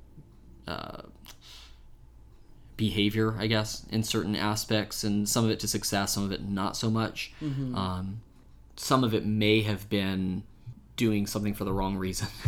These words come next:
Speaker 1: <laughs>
Speaker 2: Yeah.
Speaker 1: which doesn't ever really fully work, because the next year, once you've fixed it this year, it becomes the problem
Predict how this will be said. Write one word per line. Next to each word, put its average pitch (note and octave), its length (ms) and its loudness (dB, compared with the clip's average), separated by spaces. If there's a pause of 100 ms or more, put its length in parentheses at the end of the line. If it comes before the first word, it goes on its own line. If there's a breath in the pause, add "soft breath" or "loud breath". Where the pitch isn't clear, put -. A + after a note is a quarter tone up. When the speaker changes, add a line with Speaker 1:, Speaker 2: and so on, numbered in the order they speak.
(220)
Speaker 1:
<laughs> - 0 -
Speaker 2:
Yeah. E3 360 6 (160)
Speaker 1:
which C#3 200 6
doesn't A#2+ 280 6
ever A2+ 280 4
really G#2+ 280 2
fully A2+ 380 6
work, G#2 360 4
because G2+ 200 -4
the G#2+ 100 0
next G#2 500 2
year, G2+ 320 2
once G#2 260 0
you've G2+ 160 2
fixed - 520 2
it G#2 200 2
this G2+ 260 2
year, G#2 320 4
it F#2 60 -2
becomes G2+ 240 -6
the G#2 60 -2
problem F#2+ 520 -2